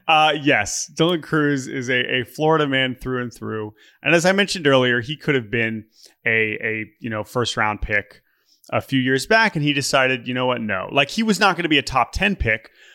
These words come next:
but he could have gotten two million dollars out of high school. He was very, very good, one of the best high school players in the class. He goes to L S U. He has an unbelievable career at L S U,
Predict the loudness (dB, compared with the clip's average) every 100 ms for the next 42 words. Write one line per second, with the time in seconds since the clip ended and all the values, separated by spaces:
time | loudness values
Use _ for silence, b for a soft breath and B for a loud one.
0 | b 4 4 2 0 2 2 2 0 -4
1 | -4 0 2 2 2 2 2 2 0 -2
2 | -6 b b b 0 0 -2 -4 -8 -14
3 | -14 -14 -2 2 4 4 4 2 2 -2
4 | -2 -2 0 0 0 -2 -4 -8 -6 -6
5 | -12 -4 -4 -2 -4 2 2 2 0 0
6 | 0 -6 -8 -8 -12 b b b 0 2
7 | 2 2 2 2 2 0 0 -4 -2 0
8 | 2 4 2 0 -4 -4 -6